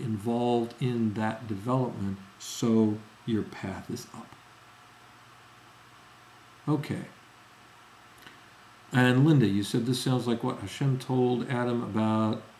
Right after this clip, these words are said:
uh, the tree of knowledge. Uh, it's a very interesting point.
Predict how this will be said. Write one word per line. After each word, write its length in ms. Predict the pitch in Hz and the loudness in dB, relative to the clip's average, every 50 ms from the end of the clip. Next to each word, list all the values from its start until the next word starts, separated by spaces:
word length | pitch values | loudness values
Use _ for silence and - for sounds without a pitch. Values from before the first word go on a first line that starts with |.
| - - - 143 | -20 -14 -8 -4
uh, 560 | 110 110 113 113 110 107 107 110 107 107 104 101 104 | -2 0 0 2 2 2 0 0 0 -2 -2 -4 -4
the 80 | 110 117 | -4 -6
tree 380 | - - - 147 131 120 135 | -6 -2 2 4 6 8 6
of 100 | 120 - | 6 6
knowledge. 400 | 135 151 170 160 131 107 101 92 - - - - - - - - - - - | 4 2 4 4 4 2 2 -2 -4 -8 -16 -20 -20 -20 -20 -20 -20 -14 -8
Uh, 640 | - - - 160 160 160 160 160 160 160 160 160 160 | -4 -2 2 4 4 6 6 6 6 6 6 4 4
it's 100 | 151 147 | 4 2
a 60 | 151 | 2
very 360 | 139 139 190 220 240 240 226 | 4 6 6 6 8 6 6
interesting 460 | 214 190 180 185 151 - - 170 147 143 | 6 6 4 2 0 2 2 2 2 2
point. 440 | - - 202 185 135 104 101 135 | -2 0 2 4 4 4 2 -2